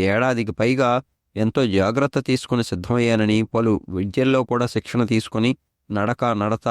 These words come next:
అనేటువంటి పలు అంశాల్లో కూడా జాగ్రత్త వహించి overall-గా ఈ సినిమాలోని రాముని పాత్ర కోసం నటించానని, చేసింది రెండు మూడు కీలక సన్నివేశాలు అయినప్పటికీ అవి ఆ పాత్రకి తనకు ఎంతో సంతృప్తిని అందించాయని సూపర్ స్టార్ మహేష్ కూడా తెలిపారు.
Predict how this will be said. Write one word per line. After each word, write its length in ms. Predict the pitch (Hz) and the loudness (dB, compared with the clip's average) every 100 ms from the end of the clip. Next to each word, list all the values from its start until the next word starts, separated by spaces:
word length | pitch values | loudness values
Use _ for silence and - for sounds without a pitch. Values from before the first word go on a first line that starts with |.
| 113 - | -2 -2
అనేటువంటి 440 | 101 110 110 95 | -2 0 0 -2
పలు 180 | 101 95 | -2 -2
అంశాల్లో 500 | 90 107 135 127 127 | 0 -2 0 0 0
కూడా 200 | 123 123 | -2 -2
జాగ్రత్త 460 | 104 104 113 113 | 0 0 0 0
వహించి 400 | 113 104 110 - 104 | 0 2 0 0 0
overall-గా 540 | 92 98 113 120 117 | 2 2 2 2 2
ఈ 120 | 107 98 | 2 0
సినిమాలోని 540 | - 107 113 113 104 | 0 2 2 2 2
రాముని 320 | 98 98 117 | 2 0 0
పాత్ర 280 | 107 107 - - | -2 -4 -4 -6
కోసం 260 | 104 - 98 | -4 -4 -4
నటించానని, 640 | 90 110 - 104 92 98 - _ _ _ - | -2 -4 -2 -2 0 -2 -6 _ _ _ -2
చేసింది 400 | 127 135 156 151 | -2 2 2 2
రెండు 220 | 120 123 | 2 2
మూడు 200 | 131 131 | 2 0
కీలక 340 | 127 123 135 - | 0 0 0 -2
సన్నివేశాలు 580 | 135 135 131 127 127 | 0 2 2 0 0
అయినప్పటికీ 540 | 120 113 113 120 - 170 - | 2 0 -2 -6 -2 -2 -2
అవి 220 | - 107 104 - _ _ | 0 0 0 -2 _ _
ఆ 100 | 110 | -4
పాత్రకి 600 | 113 110 131 - - - 110 110 | -4 -2 -4 -4 -8 -2 -2 -2
తనకు 320 | - 104 107 | -4 -4 -4
ఎంతో 260 | 101 101 139 | -4 -2 -4
సంతృప్తిని 600 | 127 113 113 151 131 123 | -4 -4 -2 -4 -2 -2
అందించాయని 540 | 117 110 110 113 104 170 | 2 2 0 0 0 0
సూపర్ 320 | 240 117 120 - | 0 -4 -4 -6
స్టార్ 260 | - 110 | -6 -4
మహేష్ 320 | 95 104 107 | -2 -2 -2
కూడా 220 | - 104 131 | -4 -4 -2
తెలిపారు. 440 | - 92 87 85 | -2 -2 -4 -4